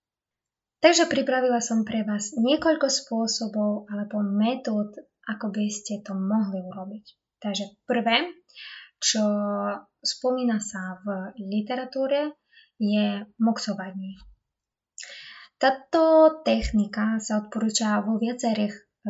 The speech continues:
zdrojach. A je to technika tradičnej čínskej medicíny, ktorá pozostáva z toho, že stimuluje rôzne body tela teplom spaľovania určitých byliniek, ktorá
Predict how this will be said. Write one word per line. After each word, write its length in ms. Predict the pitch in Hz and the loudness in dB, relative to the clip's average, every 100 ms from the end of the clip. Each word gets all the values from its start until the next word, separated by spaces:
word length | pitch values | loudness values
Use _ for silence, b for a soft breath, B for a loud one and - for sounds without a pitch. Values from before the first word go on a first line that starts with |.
| 196 | -6
zdrojach. 520 | 190 202 202 196 302 - - _ _ B B B B B _ _ - | -4 0 0 0 -4 -6 -20 _ _ B B B B B _ _ 0
A 240 | 220 220 220 | 2 4 4
je 160 | 262 | 4
to 320 | 269 247 - - - | 4 2 0 -10 -2
technika 480 | 247 - 262 233 220 | 0 0 0 0 0
tradičnej 800 | 226 214 240 - 226 220 208 208 | 0 0 2 2 4 2 2 -2
čínskej 480 | - 226 220 - 190 | 0 2 2 0 -6
medicíny, 640 | 190 190 190 214 190 196 | -4 -6 -8 -6 -6 -6
ktorá 640 | - - 214 208 208 208 - - | -8 -2 2 2 2 0 -4 -6
pozostáva 720 | 214 208 - 240 214 214 214 | -4 -4 -2 0 2 0 -2
z 240 | - - 233 | -6 -4 0
toho, 480 | 233 220 269 285 | 0 2 4 4
že 160 | 233 214 | 2 0
stimuluje 800 | 214 - 220 220 226 247 226 214 - _ - | -2 0 4 4 4 2 2 0 -6 _ 0
rôzne 400 | 220 311 311 277 | 6 6 6 2
body 480 | 208 214 214 214 - | 2 2 2 -2 -2
tela 400 | - 220 214 202 - | 0 0 0 -4 -4
teplom 720 | 208 196 - 202 233 302 302 | -2 -2 -4 -2 -2 -2 -4
spaľovania 960 | - - 208 208 220 233 226 214 214 208 B B B B | -6 -2 -2 0 2 4 4 4 2 0 B B B B
určitých 400 | 220 214 226 226 196 | -4 0 2 2 4
byliniek, 640 | 202 214 208 196 190 214 _ - _ | 6 6 6 2 -2 -8 _ -20 _
ktorá 640 | - - 220 220 220 208 | -18 -4 0 2 2 2